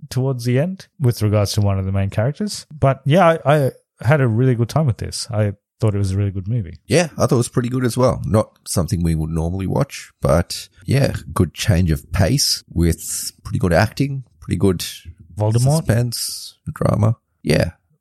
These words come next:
Speaker 2: I probably wouldn't go back to it, but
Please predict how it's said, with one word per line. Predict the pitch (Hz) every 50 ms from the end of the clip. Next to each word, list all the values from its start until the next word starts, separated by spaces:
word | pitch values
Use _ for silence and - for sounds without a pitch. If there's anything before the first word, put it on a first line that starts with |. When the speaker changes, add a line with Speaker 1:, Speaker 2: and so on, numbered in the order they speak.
| _ -
Speaker 2:
I | - 101
probably | - - - - 113 107 117 117 113 107
wouldn't | 107 104 107 101 -
go | - 98 90
back | - - 85 113 - -
to | - 151 151
it, | 165 - - _ _ _
but | - - 101 98 -